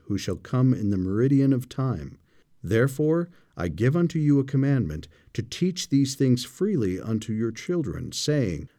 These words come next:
that by reason of transgression cometh the fall, which fall bringeth death. And inasmuch as ye were born into the world by water,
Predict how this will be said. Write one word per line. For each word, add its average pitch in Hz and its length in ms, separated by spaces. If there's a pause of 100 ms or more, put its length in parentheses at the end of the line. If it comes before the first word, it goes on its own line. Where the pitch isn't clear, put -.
that 95 200
by 87 160
reason 135 540
of 196 100
transgression 151 840
cometh 139 420
the 110 80
fall, 101 600 (340)
which 95 200
fall 170 340
bringeth 143 500
death. 135 420 (580)
And 104 160
inasmuch 175 560
as 127 120
ye 123 80
were 95 140
born 139 420
into 185 220
the 175 100
world 120 380
by 110 180
water, 101 540